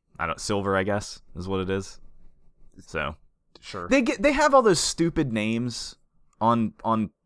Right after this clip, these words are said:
Speaker 1: paint jobs for cars. I don't know if you've ever noticed that. They come up with, like, three-word names to describe a color. So it was something, it's like silver knockout something,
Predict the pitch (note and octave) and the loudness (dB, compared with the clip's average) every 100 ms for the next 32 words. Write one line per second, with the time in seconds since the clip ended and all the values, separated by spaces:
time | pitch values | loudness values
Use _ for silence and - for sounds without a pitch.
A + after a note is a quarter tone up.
0 | - - A2 G2+ A2 A2 G#2+ - G2+ G#2 | -8 0 0 4 6 6 4 -4 0 4
1 | G2+ G#2 G2 G#2 G2 G2+ G2 F#2 G2 F#2+ | 6 6 4 2 2 0 0 0 0 0
2 | F#2 F#2 E2 F2 F#2 G2+ G2 F#2+ G2 G2 | 0 0 0 -2 -2 2 2 2 -2 2
3 | A2+ G#2+ G2+ G#2 F#2+ F2 - - - - | 2 4 2 2 0 0 -2 -20 -20 -20
4 | - A2 A2 A2+ A2+ G#2 G2+ G2+ G2+ F#2 | -12 -4 0 2 2 2 4 4 2 0
5 | F2+ F#2+ G2 - G2 F2 - E2+ F2 E2+ | 0 0 -2 -2 -4 -4 2 4 4 2
6 | F2 E2+ F2+ G#2 - _ _ _ _ _ | 0 2 0 -2 -8 _ _ _ _ _
7 | _ _ - - G2+ F#2 G2+ G#2+ - A#2 | _ _ -10 0 2 4 2 0 0 0
8 | A2 G#2 A#2 - C#3+ - - C#3 C3 B2 | 0 -2 -2 2 2 2 2 6 6 6
9 | B2 A2+ G#2 - A2 G#2+ G#2 - - A#2 | 6 10 10 10 8 6 4 -2 0 0
10 | A2 A#2 A#2+ B2 | 2 -2 -2 -4